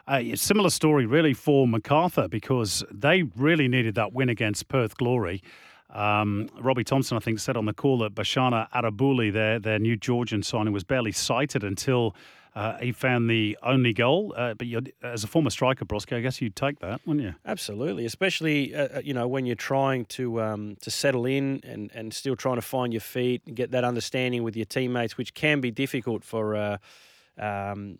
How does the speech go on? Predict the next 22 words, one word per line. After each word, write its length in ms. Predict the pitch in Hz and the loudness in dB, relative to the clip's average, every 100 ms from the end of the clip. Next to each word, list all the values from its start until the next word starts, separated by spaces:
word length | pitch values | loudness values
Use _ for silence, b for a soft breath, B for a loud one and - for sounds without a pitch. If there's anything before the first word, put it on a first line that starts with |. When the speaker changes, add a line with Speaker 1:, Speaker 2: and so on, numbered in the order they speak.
| - | -10
Speaker 2:
you 100 | 107 | -6
know, 120 | 95 | -6
for 160 | - 104 | -6 -8
strikers 440 | - 113 113 107 | -2 -2 -2 -4
sometimes. 520 | - 98 - 131 113 | -6 -6 -2 -2 -2
So 100 | - | -4
goals 360 | 104 135 135 113 | 0 4 4 4
definitely 360 | 139 131 117 | 0 0 -8
help 320 | 98 120 113 - | -2 -2 -2 -4
in 140 | 123 | -6
the 60 | 113 | -4
meantime, 680 | 110 113 110 113 113 110 104 | -4 -6 -4 -2 -2 -4 -8
you 80 | - | -8
know, 100 | 101 | -6
with 180 | 98 110 | -4 -8
confidence. 560 | - 120 - 123 117 107 | -4 -6 -4 -6 -6 -6
It 20 | |
was 140 | 107 | -6
a 40 | 110 | -2
good 200 | 147 113 | 0 2
header. 320 | 120 131 143 - | 2 2 0 -4
Um, 680 | 117 110 107 107 107 107 | -4 -2 -2 -2 -4 -4